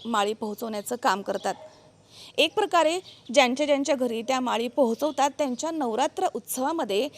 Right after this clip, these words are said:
या माळीणबाईंचा म्हणजे लघेताईंचा मोठा हातभार लागतो असं म्हटलं तर वावगं ठरणार नाही. आणि माझ्यासारख्या काही वर्किंग वुमन असतील ज्यांना हे गोष्टी शक्य होत नाही,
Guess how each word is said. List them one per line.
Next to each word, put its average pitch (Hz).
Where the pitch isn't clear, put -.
या 254
माळीणबाईंचा 233
म्हणजे 220
लघेताईंचा 254
मोठा 285
हातभार 262
लागतो 220
असं 294
म्हटलं 339
तर 330
वावगं 302
ठरणार 214
नाही. 190
आणि 240
माझ्यासारख्या 240
काही 254
वर्किंग 233
वुमन 269
असतील 202
ज्यांना 269
हे 285
गोष्टी 269
शक्य 320
होत 269
नाही, 202